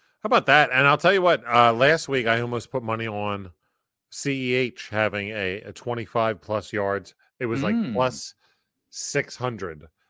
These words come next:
Speaker 1: And he had it on one carry
Speaker 2: Wow.
Speaker 1: last week. And
Speaker 2: Yeah.
Speaker 1: I was like,
Speaker 2: Yeah.
Speaker 1: "Damn it! I should have did that." What do you think? Maybe does Clyde Edwards-Helaire, uh, you know, poke his head out for the, uh
Speaker 2: Well, he might just because they're gonna run the ball so many times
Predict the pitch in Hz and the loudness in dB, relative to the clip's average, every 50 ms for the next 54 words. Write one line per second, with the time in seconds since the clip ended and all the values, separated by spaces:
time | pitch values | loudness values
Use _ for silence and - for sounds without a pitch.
0 | _ _ - 117 127 123 113 123 131 127 117 110 110 104 95 101 113 123 123 - | _ _ -4 -2 -2 -2 0 2 2 2 2 -2 -4 -6 -4 -4 -4 -4 -4 -4
1 | - 110 104 101 107 104 90 71 73 _ _ - 101 95 87 87 - - 101 95 | -2 -2 -2 -2 -4 -6 -6 -8 -10 _ _ -6 -6 -6 -6 -8 -10 -8 -6 -6
2 | 90 92 90 90 95 98 95 95 90 80 95 95 90 90 82 _ - 85 87 92 | -6 -6 -6 -6 -4 -6 -6 -6 -8 -6 -4 -4 -4 -6 -8 _ -14 -12 -8 -8
3 | 104 107 - - 320 311 - - - - - _ _ _ _ _ _ _ - 135 | -2 0 2 2 2 2 0 -4 -8 -12 -20 _ _ _ _ _ _ _ -4 -4
4 | 131 117 - 160 156 151 139 120 135 120 135 123 - - 127 123 156 165 190 190 | -4 -2 0 2 2 2 2 0 0 0 0 0 0 0 0 0 2 2 0 -2
5 | 160 - 190 185 175 - - 151 147 156 165 165 175 180 175 165 143 156 135 - | -2 -2 -2 -2 -2 -4 -10 -6 -2 0 0 0 0 -2 -4 -4 -4 -6 -6 -6
6 | - - 151 151 165 165 170 170 165 175 175 151 - 151 139 143 147 170 196 226 | -4 0 0 2 2 0 0 -4 -4 -6 -6 -4 -4 -2 -2 0 -2 -2 -2 -6
7 | 269 - - - - - 170 165 165 165 185 175 170 170 160 151 - - 170 180 | -8 -10 -14 -16 -12 -8 -8 -8 -6 -8 -6 -4 -2 -2 -2 -2 -2 -2 -4 -4
8 | 175 - 175 135 139 156 160 160 170 180 190 185 160 - 175 175 170 165 165 156 | -4 -6 -10 -4 -2 0 0 2 0 0 -2 -4 -6 -8 -6 -4 -4 -4 -4 -6
9 | 165 160 160 160 156 156 160 156 214 - - - _ _ _ _ - 196 190 208 | -8 -8 -6 -4 -2 0 2 2 0 0 -2 -8 _ _ _ _ -2 0 2 4
10 | 196 226 254 262 202 240 214 - 254 220 - 233 202 180 208 220 185 208 208 202 | 4 4 4 2 0 -2 -2 -2 -2 0 2 0 0 0 0 -2 0 0 0 0
11 | 185 190 220 233 247 226 220 214 208 208 - - 220 214 214 220 214 214 185 - | 0 0 0 0 -2 0 0 -2 -2 -4 -4 -4 -2 0 0 0 0 -2 -4 -8
12 | 175 175 208 220 226 226 208 160 110 - - | -8 -6 -4 -4 -2 -2 -4 -6 -8 -14 -20